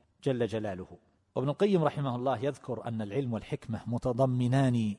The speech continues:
لجميع صفات الكمال، فالعلم يتضمن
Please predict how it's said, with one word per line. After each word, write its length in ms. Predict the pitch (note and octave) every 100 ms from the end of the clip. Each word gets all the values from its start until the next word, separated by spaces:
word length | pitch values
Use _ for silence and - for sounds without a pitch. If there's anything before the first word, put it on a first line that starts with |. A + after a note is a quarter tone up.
| _ -
لجميع 480 | C3 B2 C#3 E3 C3
صفات 420 | - C#3 D3+ C#3
الكمال، 420 | B2+ C3+ B2+ G#2 F2 _ _
فالعلم 400 | B2+ A2+ D3 B2
يتضمن 600 | A2 A2+ B2+ B2+ A#2 G2